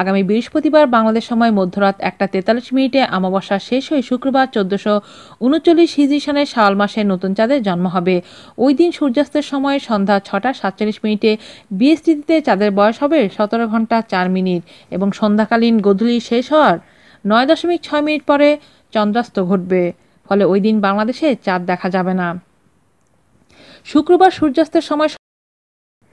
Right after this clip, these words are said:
সন্ধ্যা ছয়টা সাতচল্লিশ মিনিটে বিএসটিতে চাঁদের বয়স হবে একচল্লিশ ঘন্টা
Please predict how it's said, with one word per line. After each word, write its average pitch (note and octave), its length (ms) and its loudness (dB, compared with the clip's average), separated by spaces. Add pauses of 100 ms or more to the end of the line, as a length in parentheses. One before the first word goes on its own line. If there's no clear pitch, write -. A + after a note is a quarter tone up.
(340)
সন্ধ্যা G#3 280 0
ছয়টা A#3+ 340 2 (180)
সাতচল্লিশ E4 460 2
মিনিটে E4+ 300 2
বিএসটিতে A3+ 560 2
চাঁদের G3 360 0
বয়স G3+ 220 2
হবে A3+ 180 2 (160)
একচল্লিশ G3+ 400 -2
ঘন্টা G#3 200 -2